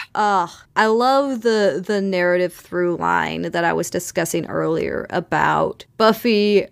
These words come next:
has lost everything, and you have this moment of, like, empowerment where she says, like, "I still have myself." And then it gets to this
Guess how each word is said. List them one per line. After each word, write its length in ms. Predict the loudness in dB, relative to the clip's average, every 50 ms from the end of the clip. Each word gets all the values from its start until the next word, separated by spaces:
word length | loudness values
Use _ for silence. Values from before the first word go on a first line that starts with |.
| _ _ _
has 320 | -2 2 2 2 2 0 -6
lost 540 | -2 0 2 4 4 4 2 2 -6 -14 -8
everything, 840 | -2 -2 0 2 2 2 0 0 0 0 0 0 0 -4 -8 -10 -12 -14 _ _ _
and 120 | 0 2
you 100 | 2 2 0
have 440 | -2 -2 2 4 4 4 2 2
this 220 | 0 -2 -2 -2 -6
moment 580 | -8 -6 -6 -6 -8 -8 -8 -8 -10 -12 -14 -12 -8
of, 160 | -6 -6 -4 -4
like, 400 | -4 -2 -2 -2 -4 -6 -10 -16 _ _ _ _ _
empowerment 1080 | 0 0 0 -2 -4 -2 2 2 4 4 2 0 -2 -4 -6 -6 -8 -8 -12 -16 -18 -20 _ _ _
where 60 | -14 -8
she 160 | -6 -6 -4
says, 220 | -2 -4 -4 -4
like, 120 | -4 -4 -2
"I 60 | -4
still 380 | -4 -4 -2 2 2 4 4 2
have 260 | 2 2 0 0 0
myself." 920 | -4 -6 -6 -6 -6 -8 -6 -4 -2 -2 -2 -2 -4 -8 -12 -16 -20 -20 -20 _ _ -4
And 260 | -2 0 0 0 2
then 560 | 2 2 2 2 0 0 0 -2 -2 -4 -6 _ _ _
it 280 | 0 0 0 0 0 -2
gets 360 | 0 0 0 0 -2 -8 -10
to 180 | 0 0 0 2
this 400 | 2 0 0 0 -2 -6 -12